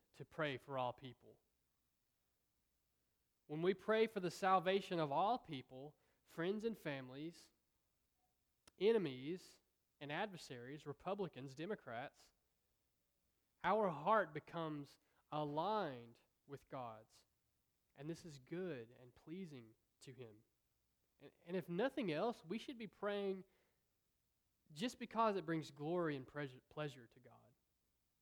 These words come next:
Again, that prayer is ultimately an act of worship to God. It's not just a means of getting what we want. It's an open communication, a pouring out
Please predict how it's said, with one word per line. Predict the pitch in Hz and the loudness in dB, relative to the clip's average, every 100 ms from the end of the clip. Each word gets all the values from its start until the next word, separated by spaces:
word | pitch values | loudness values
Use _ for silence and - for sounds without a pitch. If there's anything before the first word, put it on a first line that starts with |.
| _ _ _ _ _ _ _ _ _ _ _ _ _ _ _ _ _ 147 | _ _ _ _ _ _ _ _ _ _ _ _ _ _ _ _ _ -4
Again, | 151 156 | 0 0
that | 143 151 151 - - | -2 -8 -14 -20 -8
prayer | 180 202 202 156 | -2 2 2 0
is | 139 - | -2 -6
ultimately | 175 190 180 151 | -4 -4 -4 -4
an | 139 123 | -4 -6
act | 156 175 170 | -2 -2 -2
of | 143 123 | -8 -4
worship | 131 160 185 - 123 - _ _ _ _ - | 2 4 4 0 -8 -10 _ _ _ _ -14
to | 131 | -4
God. | 139 127 113 107 _ _ _ _ _ _ _ - | 0 0 -2 -12 _ _ _ _ _ _ _ -12
It's | 143 | -4
not | 185 190 | 0 0
just | 180 - | 0 -2
a | |
means | 156 160 185 180 151 | 0 2 4 2 0
of | 143 123 | -4 -2
getting | 156 170 160 | -2 0 0
what | 143 | -4
we | 135 131 | -8 -10
want. | 139 147 107 _ - _ _ _ _ _ _ _ _ | -8 -8 -10 _ -20 _ _ _ _ _ _ _ _
It's | 147 - | -12 -10
an | 139 - | -8 -6
open | 175 170 165 | -6 -6 -6
communication, | 170 156 143 - 151 143 131 113 110 _ _ _ _ _ - | -4 -4 -4 -8 -8 -8 -14 -16 -20 _ _ _ _ _ -16
a | 127 - | -16 -6
pouring | 180 170 143 | -2 0 -2
out | 139 120 | -4 -6